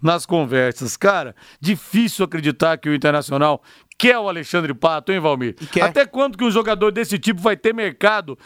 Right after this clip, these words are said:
Speaker 1: no futebol brasileiro, hein?
Speaker 2: Que é, eu, eu até me surpreendi com esse tempo que ele pediu, não sei o que, que ele tá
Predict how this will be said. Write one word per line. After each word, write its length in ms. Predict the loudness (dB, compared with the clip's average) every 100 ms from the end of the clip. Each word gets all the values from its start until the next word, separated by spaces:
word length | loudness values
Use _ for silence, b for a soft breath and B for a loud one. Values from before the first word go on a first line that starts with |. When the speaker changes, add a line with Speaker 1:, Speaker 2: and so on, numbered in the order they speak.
| b
Speaker 1:
no 100 | -4
futebol 460 | -2 -2 0 0 0
brasileiro, 500 | 0 0 2 2 2
hein? 160 | -2
Speaker 2:
Que 140 | -2 0
é, 200 | 0 -2
eu, 120 | -2 0
eu 220 | 2 2
até 180 | 0 -2
me 80 | -2
surpreendi 460 | -2 -2 -2 -2
com 100 | -2
esse 200 | -2 -4
tempo 340 | -2 -2 -2 -4
que 80 |
ele 100 | -4
pediu, 300 | -2 -2 0
não 140 | 0 0
sei 160 | -2
o 20 | -6
que, 80 |
que 100 | -4
ele 120 | -4 0
tá 420 | 0 0 -4